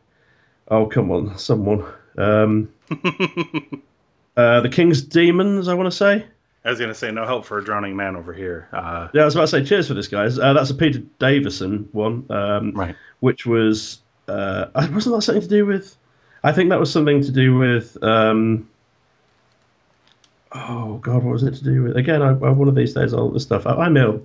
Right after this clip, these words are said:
Speaker 1: Um,
Speaker 2: You got a foggy head as well,
Speaker 1: Yeah, yeah,
Speaker 2: so it's
Speaker 1: it,
Speaker 2: not
Speaker 1: it's, it's
Speaker 2: fair.
Speaker 1: a, it's a, it's a sort of British history type one. I can't remember
Speaker 2: <laughs>
Speaker 1: quite what it was.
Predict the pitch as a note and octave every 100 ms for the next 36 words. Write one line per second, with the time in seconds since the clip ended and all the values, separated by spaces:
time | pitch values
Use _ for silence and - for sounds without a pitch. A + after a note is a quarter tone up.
0 | - C3 B2 C3 C#3 C3+ C3+ G#3+ B3 D#3+
1 | - E3 B2 A2+ C#3 A2 A2+ G#3+ G#3 F#3
2 | D3 D#3+ D#3+ F3+ - E3+ - D#3+ - F3+
3 | E3 D#3 C3+ D#3 C#3+ D3 C#3 C#3 C3 A#2
4 | A#2 - G#2 G#2 A2 G#2+ G#2 G#2 G2+ G#2
5 | - G#2 G#2 - - - A#2 C#3 G#2 -
6 | - - - G2+ -